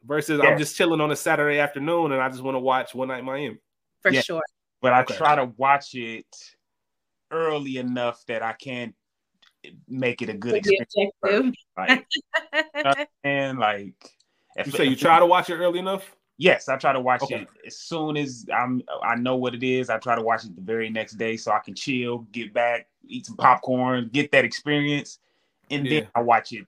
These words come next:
Speaker 2: the other two, three times as,
Speaker 1: To take notes.
Speaker 2: as a podcaster. <laughs>
Speaker 1: Okay, I got you. That's fair. That's fair. I, I, I do the same.
Speaker 3: Like that. Not every movie, um, but for whatever reason, I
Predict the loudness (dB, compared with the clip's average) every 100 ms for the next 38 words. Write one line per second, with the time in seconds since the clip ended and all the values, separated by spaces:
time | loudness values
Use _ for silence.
0 | -8 -8 -8 -12 -14 -14 -14 -12 -8 -6
1 | -2 0 0 -2 -6 -8 -4 -4 -4 -12
2 | -14 -14 -8 -6 -6 -8 -8 -8 -10 2
3 | 4 4 2 -2 -4 -8 -18 _ -10 -6
4 | -6 -6 0 2 2 -2 -2 2 2 2
5 | -4 -6 -6 -2 -2 -2 -6 -18 _ _
6 | _ _ _ _ -6 -6 -8 -10 -12 -4
7 | 0 2 2 0 -4 -6 -10 -12 -12 -12
8 | -12 -12 -10 -8 -10 0 4 6 4 2
9 | 2 0 -2 -2 -4 -4 -4 -6 -8 -2
10 | 0 2 -2 -2 -2 2 2 4 2 0
11 | 0 0 0 2 2